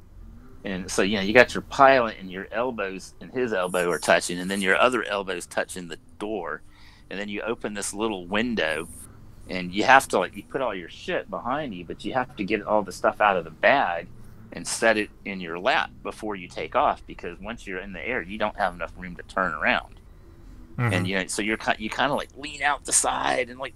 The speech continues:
Speaker 1: twist a little bit and try to stay out of the airstream. And, and the helicopter, it,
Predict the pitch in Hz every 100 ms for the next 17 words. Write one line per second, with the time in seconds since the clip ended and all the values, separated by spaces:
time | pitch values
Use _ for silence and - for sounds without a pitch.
0 | - - 143 - 127 120 135 131 131 131
1 | 117 120 - 131 127 - 127 104 127 117
2 | 101 101 123 - 131 120 117 - - -
3 | - - - - 101 95 - 104 98 -
4 | - - 107 92 131 170 170 98 - 98
5 | 90